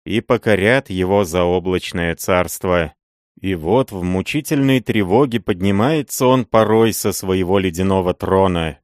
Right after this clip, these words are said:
и зовет со всех высей и пропастей Кавказа полчища подвластных ему духов. Когда он летал,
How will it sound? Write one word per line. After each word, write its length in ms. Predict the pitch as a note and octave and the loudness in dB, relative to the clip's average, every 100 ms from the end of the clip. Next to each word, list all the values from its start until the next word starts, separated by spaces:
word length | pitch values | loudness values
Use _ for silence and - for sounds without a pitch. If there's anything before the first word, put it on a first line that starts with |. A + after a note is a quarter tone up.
| - | -12
и 120 | F#2+ | -8
зовет 500 | E2+ F2+ D#2+ G#2+ G#2+ | -4 -2 0 0 0
со 160 | - F#2 | -2 -4
всех 380 | - G#2+ G2+ G2+ | -2 -2 0 -2
высей 720 | E2 B2 C3+ - A#2 A2 F#2 | -2 -2 -2 -4 -2 0 0
и 20 | |
пропастей 800 | - F#2+ F#2+ F#2+ F2 - G#2 G#2+ | 0 -2 0 -2 -4 -2 -2 0
Кавказа 640 | - F#2+ - A2 A2+ G#2+ | -2 -2 2 2 4 0
полчища 800 | - - B2 D3 - C3 - A#2 | -2 2 2 2 -2 -6 -4 -4
подвластных 800 | G2+ F#2+ D#2+ E2+ F#2+ F#2 G2 E2+ - | -2 -4 -2 0 0 0 -4 -6 -6
ему 340 | F2+ E2+ E2 | -6 -4 -6
духов. 680 | C#2+ E2 - F2 D2+ - _ _ _ _ | -6 -8 -6 -6 -6 -10 _ _ _ _
Когда 400 | D#2+ D#2 F2 C#3+ | -8 -2 2 4
он 160 | C#3+ C3 | 4 2
летал, 560 | B2 - A2+ C3+ G#2+ | 0 2 2 2 -2